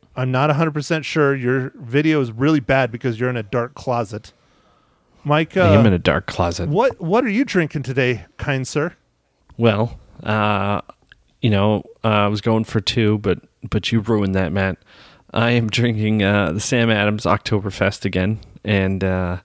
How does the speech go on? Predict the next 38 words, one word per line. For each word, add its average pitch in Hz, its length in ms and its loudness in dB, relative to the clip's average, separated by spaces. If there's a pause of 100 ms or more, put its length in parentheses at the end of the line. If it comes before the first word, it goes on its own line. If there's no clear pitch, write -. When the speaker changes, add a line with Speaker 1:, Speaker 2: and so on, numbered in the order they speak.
(420)
Speaker 2:
I'm, 117 380 2
I'm 113 160 2
looking 120 260 2
forward 110 300 0
to. 110 140 0
I 107 120 2
got, 110 200 2
I 117 140 0
got 123 140 0
a 113 60 0
pumpkin 101 420 -2
beer 95 340 2
that 90 140 -2
I 95 80 0
almost 104 420 0
opened 110 340 0
for 104 120 -2
this 98 240 0
one, 98 180 0
but 92 200 -2 (580)
I, 110 260 2
I 101 80 -4
think 110 220 -2
I'm 101 80 -2
gonna 95 120 -2
save 95 320 -2
it - 140 -10
for 92 140 -6
the 76 100 -4
next - 320 -8
one. 85 140 -8 (260)
Speaker 1:
You're 151 140 -4
gonna 143 160 -2
save 196 200 -4
it 175 140 -2
for 160 160 2
the 127 100 0
final 143 600 0